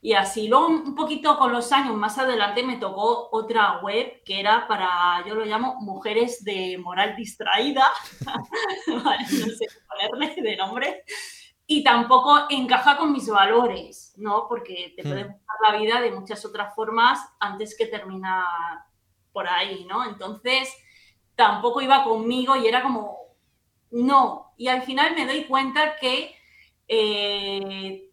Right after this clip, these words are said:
Speaker 1: trabajo en mí, mi propia marca personal,
Speaker 2: Ujú.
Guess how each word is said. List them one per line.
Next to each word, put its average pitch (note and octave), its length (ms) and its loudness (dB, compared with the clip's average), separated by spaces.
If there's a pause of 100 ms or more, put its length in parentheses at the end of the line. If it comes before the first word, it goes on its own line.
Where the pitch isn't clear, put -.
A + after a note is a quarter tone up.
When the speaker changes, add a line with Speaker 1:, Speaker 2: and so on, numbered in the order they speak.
(100)
Speaker 1:
trabajo A3+ 540 4
en B3+ 120 0
mí, C#4+ 380 2
mi A#3+ 140 -4
propia A#3 360 -2
marca B3+ 460 2
personal, A#3 560 4
Speaker 2:
Ujú. A#3+ 80 0